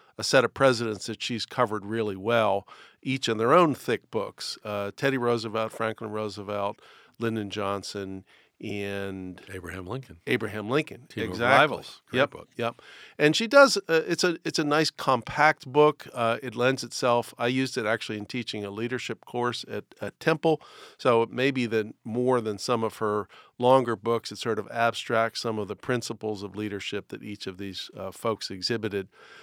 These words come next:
Speaker 1: Um, <clears throat> but she, she also does a, a really effective job of telling their origin stories, um, and, and extracting a useful observation about,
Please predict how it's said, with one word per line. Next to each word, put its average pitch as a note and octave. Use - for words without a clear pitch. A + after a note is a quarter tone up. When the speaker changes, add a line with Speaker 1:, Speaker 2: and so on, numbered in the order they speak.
Speaker 1:
Um, G#2
<clears throat> -
but F3
she, G3
she G3+
also B3+
does C3+
a, A#2+
a B2
really C3
effective A2
job G#2+
of G2
telling B2
their G2+
origin G2
stories, E2+
um, G2
and, A2+
and A2
extracting B2+
a A2
useful G#2+
observation G#2
about, F2+